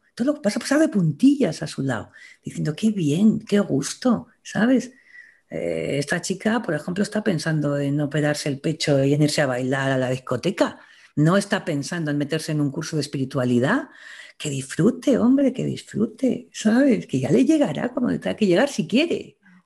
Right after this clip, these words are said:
¿sabes? Si quiere. Yo, al final, la evolución espiritual la entiendo como los quesitos del Trivial. O sea, es decir, vamos cogiendo quesitos, ¿sabes? Jugando en distintas materias, no una escalada, vamos a ascender,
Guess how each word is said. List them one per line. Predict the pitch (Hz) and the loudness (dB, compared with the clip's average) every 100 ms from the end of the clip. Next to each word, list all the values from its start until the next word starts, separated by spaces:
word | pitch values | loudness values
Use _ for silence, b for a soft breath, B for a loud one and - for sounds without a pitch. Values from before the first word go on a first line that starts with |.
| _ - | _ -6
¿sabes? | 294 202 | -4 -6
Si | - | -10
quiere. | - 254 - _ b b b b _ | -10 -10 -10 _ b b b b _
Yo, | - 247 | 2 2
al | 247 220 | 2 0
final, | 240 262 | 4 4
la | 254 | 4
evolución | 226 208 240 | 2 2 0
espiritual | 254 254 240 262 | 0 -2 0 2
la | 247 | 4
entiendo | 208 240 240 247 | 4 4 2 4
como | 226 202 | 2 2
los | 190 | 0
quesitos | - 180 214 220 220 202 | -2 0 0 0 0 0
del | - 143 - b b b | -2 -4 -6 b b b
Trivial. | - 180 139 98 - _ B B B B B B B B _ | 2 4 4 0 -8 _ B B B B B B B B _
O | 190 | 0
sea, | 190 185 | 0 0
es | |
decir, | 190 - 190 | -2 0 2
vamos | 202 233 | 4 2
cogiendo | 226 226 240 240 | 0 0 0 0
quesitos, | 214 175 185 120 - - B B B B - - | -2 -4 -4 -6 -14 -18 B B B B -16 -4
¿sabes? | 233 254 202 - | -2 0 -4 -8
Jugando | - 175 180 208 220 285 302 | -6 -2 2 4 6 4 2
en | 185 | -2
distintas | 175 170 208 190 196 | -2 -2 -2 -2 -2
materias, | 233 226 277 294 349 - - b b b b | -2 0 4 4 4 0 -14 b b b b
no | 196 220 262 | 4 6 8
una | 269 233 | 6 4
escalada, | - 220 175 156 135 120 - - | 0 -2 -2 0 -2 -8 -14 -10
vamos | 175 - | -8 -4
a | 185 | -4
ascender, | - 180 165 147 110 - | -2 -2 0 -2 -4 -10